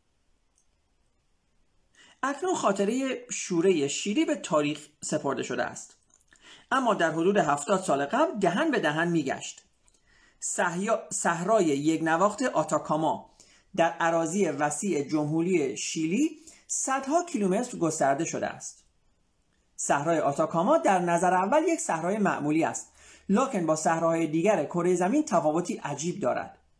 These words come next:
در اینجا زیر لایه نازک شن معادن، معادن غنی نیترات سدیم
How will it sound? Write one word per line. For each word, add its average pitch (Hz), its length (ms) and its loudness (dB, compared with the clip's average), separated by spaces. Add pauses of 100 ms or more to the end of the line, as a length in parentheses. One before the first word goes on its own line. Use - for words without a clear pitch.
(1160)
در 151 140 2
اینجا 156 380 2
زیر 208 420 0
لایه 143 480 4
نازک 143 720 -2 (180)
شن 262 500 0 (400)
معادن، 226 640 2 (100)
معادن 208 600 2
غنی 208 640 0
نیترات 175 500 0
سدیم 160 520 0